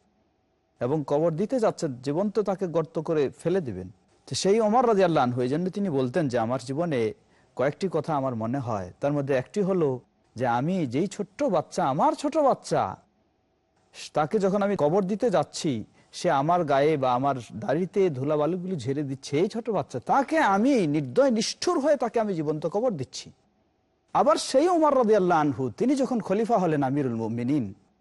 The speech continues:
তিনি রাস্তায় রাত্রিতে গলিতে গলিতে খুঁজে বেড়াচ্ছেন যে কোথায় কোনো মুসলিম ছোট বাচ্চারা কোথাও কেউ কোনো না খেয়ে শুধু কান্না করছে কিনা। এতটুকু তিনি মানতে পারলেন না যে কেউ যেন না খেয়ে একটু কান্না করবে, কষ্ট পাবে,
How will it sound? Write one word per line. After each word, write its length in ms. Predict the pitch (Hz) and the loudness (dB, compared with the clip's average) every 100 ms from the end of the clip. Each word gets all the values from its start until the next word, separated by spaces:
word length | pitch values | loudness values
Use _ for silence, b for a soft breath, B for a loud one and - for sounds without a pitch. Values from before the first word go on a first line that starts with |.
| _ _ _ _ - | _ _ _ _ -2
তিনি 160 | 180 151 | 2 2
রাস্তায় 500 | 139 - 147 123 113 | 2 -2 -2 2 2
রাত্রিতে 500 | 147 - 143 127 117 | -2 -6 -8 -6 -4
গলিতে 460 | 147 170 - 147 | -4 -6 -4 -4
গলিতে 340 | 123 180 202 165 | -4 -6 -6 -8
খুঁজে 300 | - 185 233 | -6 -6 -4
বেড়াচ্ছেন 400 | 160 135 156 135 | -4 -6 -6 -6
যে 100 | 139 | -6
কোথায় 380 | 165 175 220 156 | -6 -4 -2 -2
কোনো 260 | - 170 185 | -2 -6 -4
মুসলিম 440 | 151 - 202 196 | -6 -8 -8 -8
ছোট 280 | - 170 202 | -8 -6 -2
বাচ্চারা 460 | 139 123 - 196 185 | -2 -4 -4 -4 -2
কোথাও 400 | 143 175 196 202 b b b - | -4 -2 -4 -4 b b b 0
কেউ 180 | 277 | 2
কোনো 320 | 262 240 233 196 | 2 0 0 0
না 340 | 156 180 285 | 2 2 2
খেয়ে 240 | - 320 | 0 -2
শুধু 240 | 277 269 269 | -2 -2 -2
কান্না 320 | 208 208 285 | -2 -2 -2
করছে 340 | 254 - - | -4 -6 -8
কিনা। 380 | 139 117 101 104 - _ _ _ - | -8 -8 -10 -10 -18 _ _ _ -4
এতটুকু 640 | 247 392 370 302 233 214 b b _ | 0 0 0 2 0 0 b b _
তিনি 360 | 196 196 170 165 - 123 | -2 0 0 -2 -6 -6
মানতে 300 | 135 151 175 | -6 -4 -2
পারলেন 320 | 147 156 202 | 0 0 -2
না 240 | 165 123 | 0 -2
যে 200 | 110 120 | -2 -6
কেউ 240 | 113 170 214 | -4 -2 0
যেন 240 | 202 185 | -2 -2
না 200 | 147 165 | -2 -2
খেয়ে 220 | 175 262 | -2 -2
একটু 180 | 220 - | -2 -2
কান্না 280 | 160 143 143 | -4 -4 -4
করবে, 300 | 135 135 123 | -6 -6 -6
কষ্ট 260 | 143 - 240 | -8 -10 -4
পাবে, 300 | 202 160 | -2 -2